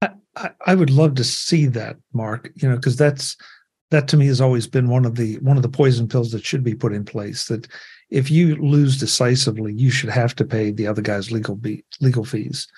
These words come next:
Um, so I'm, I'm hopeful. I'm, I'm not sure I'm optimistic, but I'm hopeful that that might be the case. Um, it, it will only hurt Epic so much, but it, it will hurt them.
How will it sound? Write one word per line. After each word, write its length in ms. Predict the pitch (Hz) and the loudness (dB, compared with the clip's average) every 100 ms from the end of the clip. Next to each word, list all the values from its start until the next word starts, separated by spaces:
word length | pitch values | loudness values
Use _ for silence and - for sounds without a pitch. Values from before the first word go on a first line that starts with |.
| - _ _ _ _ - | -20 _ _ _ _ -10
Um, 260 | 104 104 | -8 -6
so 460 | 107 120 110 104 104 - | -2 0 0 -4 -4 0
I'm, 220 | 123 107 | 0 2
I'm 200 | 123 117 | 0 2
hopeful. 520 | - 139 131 - 98 | 2 2 2 -6 -6
I'm, 280 | 113 110 - _ _ _ - | -4 -4 -8 _ _ _ 2
I'm 100 | 131 | 4
not 180 | 147 | 4
sure 180 | 135 147 | 2 2
I'm 180 | 120 117 | 2 2
optimistic, 640 | 135 135 120 117 - - | 0 0 0 0 -2 -4
but 120 | - 104 | -6 -6
I'm 140 | 104 | -2
hopeful 360 | 123 123 135 101 | 0 0 -4 -8
that 120 | 101 | -6
that 180 | 107 104 | -6 -4
might 220 | 110 104 | -4 -4
be 100 | 107 | -6
the 140 | 101 | -8
case. 460 | - 110 104 107 - - - - - _ - | -6 -6 -6 -10 -12 -14 -20 -20 -20 _ -10
Um, 300 | 110 107 110 | -6 -4 -4
it, 220 | 131 131 | -2 -2
it 180 | - 135 135 - _ | 0 -2 -2 -16 _
will 320 | 208 139 131 135 | 0 4 4 4
only 300 | 151 135 127 | 4 6 2
hurt 420 | - 143 120 - - - - _ _ - | 2 2 2 -2 -14 -20 -20 _ _ -2
Epic 360 | 135 127 131 | 0 0 -2
so 280 | - 147 123 | -2 2 4
much, 440 | 127 135 117 - | 4 2 0 -6
but 120 | - 208 | 0 2
it, 240 | 190 196 | 2 0
it 160 | 143 147 | -2 2
will 200 | 127 123 | 2 0
hurt 220 | 110 - | -2 -6
them. 260 | 113 135 | -14 -14